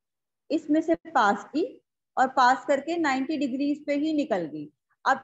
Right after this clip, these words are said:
इस case में सिर्फ और सिर्फ speed कम हुई है, डायरेक्शन सेम है, और ये कौन सा angle है, नाइंटी डिग्री।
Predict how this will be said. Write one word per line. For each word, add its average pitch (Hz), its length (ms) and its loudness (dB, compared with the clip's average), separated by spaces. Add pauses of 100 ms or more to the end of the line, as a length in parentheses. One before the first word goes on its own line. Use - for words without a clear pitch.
इस 370 180 -4
case 311 320 0
में 311 140 0
सिर्फ 320 380 -2
और 311 120 -2
सिर्फ 285 340 -2
speed - 1800 -8
कम 247 180 2
हुई 185 280 -4
है, 151 100 -10 (680)
डायरेक्शन 247 600 0
सेम 226 340 -4
है, 165 240 -10
और 220 180 0
ये 240 80 0
कौन 240 240 2
सा 262 300 2
angle 240 260 0
है, 302 80 2
नाइंटी 247 480 0
डिग्री। 156 340 -10